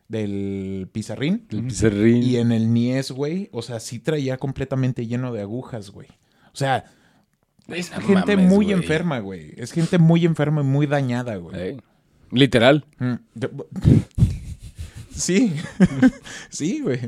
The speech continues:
Speaker 1: sí. O sea, este güey
Speaker 2: Ay,
Speaker 1: sí
Speaker 2: cosquillitas, mames, güey.
Speaker 1: Este, este güey sí se excitaba con este tipo de cosas, güey. Eh, bueno, la, no, la mayoría, la mayoría de, de ellos sí tienen esos pinches fetiches
Speaker 2: Bueno,
Speaker 1: extraños.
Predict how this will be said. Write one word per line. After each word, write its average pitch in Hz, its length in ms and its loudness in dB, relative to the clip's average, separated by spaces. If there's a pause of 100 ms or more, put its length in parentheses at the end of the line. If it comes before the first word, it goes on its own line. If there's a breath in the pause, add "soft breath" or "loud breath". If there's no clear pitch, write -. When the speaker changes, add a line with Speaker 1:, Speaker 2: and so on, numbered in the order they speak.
Speaker 1:
sí. 127 360 -6
O 110 100 -4
sea, 113 160 -2
este 110 180 -2
güey 240 140 4
Speaker 2:
Ay, 269 80 0
Speaker 1:
sí 240 80 -4
Speaker 2:
cosquillitas, 202 500 -4
mames, 101 420 -6
güey. - 200 -14
Speaker 1:
Este, 143 340 -4
este 127 240 -4
güey 120 160 -2
sí 117 160 -8
se 123 140 -6
excitaba 110 500 -8
con 104 160 -10
este 101 180 -10
tipo 92 240 -14
de 92 60 -12
cosas, - 400 -14
güey. - 140 -20 (340)
Eh, 113 180 0
bueno, 123 300 2
la, 101 220 -2
no, 113 320 -6
la 117 260 -4
mayoría, 113 480 -4
la 95 140 -8
mayoría 98 380 -6
de, 117 420 -4
de 90 180 -12
ellos 113 240 -8
sí 101 220 -8
tienen 107 340 0
esos 107 260 -2
pinches - 360 -8
fetiches - 480 -14
Speaker 2:
Bueno, - 140 -18
Speaker 1:
extraños. 117 440 -12